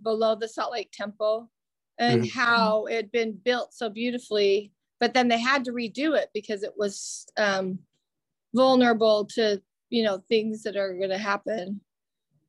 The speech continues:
Speaker 1: And then, let's see, how firm is your foundation? He's,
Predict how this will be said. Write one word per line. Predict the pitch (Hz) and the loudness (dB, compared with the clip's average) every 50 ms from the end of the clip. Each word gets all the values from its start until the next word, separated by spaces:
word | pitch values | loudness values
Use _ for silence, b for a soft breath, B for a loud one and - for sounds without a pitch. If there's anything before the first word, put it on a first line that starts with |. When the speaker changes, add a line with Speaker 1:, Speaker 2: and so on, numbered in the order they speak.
| _ _ _ _ _ _ - | _ _ _ _ _ _ 0
Speaker 1:
And | 240 247 247 247 | 2 4 6 6
then, | 247 247 240 240 233 226 220 220 214 208 208 208 208 202 - _ _ _ _ _ _ _ _ _ _ _ _ _ _ _ _ _ _ _ _ _ _ _ _ _ _ _ _ _ _ _ _ _ _ _ _ _ _ _ _ _ _ _ _ _ _ _ - | 6 6 6 4 4 2 0 0 -2 -4 -4 -6 -10 -10 -14 _ _ _ _ _ _ _ _ _ _ _ _ _ _ _ _ _ _ _ _ _ _ _ _ _ _ _ _ _ _ _ _ _ _ _ _ _ _ _ _ _ _ _ _ _ _ _ -14
let's | - - - | -12 -12 -12
see, | - - 233 220 208 202 196 190 190 196 196 185 - _ _ _ _ _ _ _ _ _ _ _ _ _ _ | -4 0 2 4 6 6 6 6 4 2 0 -6 -12 _ _ _ _ _ _ _ _ _ _ _ _ _ _
how | - 240 269 277 269 | -2 0 2 2 0
firm | 262 - 262 247 247 240 240 | 0 2 2 2 4 4 2
is | 233 220 226 | 0 0 0
your | 226 220 214 | 0 0 0
foundation? | 220 - 226 202 202 196 214 220 214 214 - - 208 208 208 196 | -2 -2 -4 -2 -2 0 0 0 -2 -2 -4 -4 -4 -2 -2 -4
He's, | 208 214 208 190 - - | -4 -6 -6 -8 -10 -16